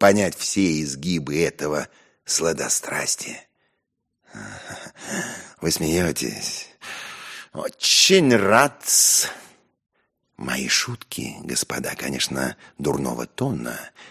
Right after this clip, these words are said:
неровны, сбивчивы, с самонедоверчивостью. Но ведь это от того, что я сам себя не уважаю.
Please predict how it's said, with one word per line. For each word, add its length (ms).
неровны, 640
сбивчивы, 840
с 100
самонедоверчивостью. 1500
Но 100
ведь 200
это 200
от 160
того, 440
что 220
я 160
сам 280
себя 440
не 260
уважаю. 880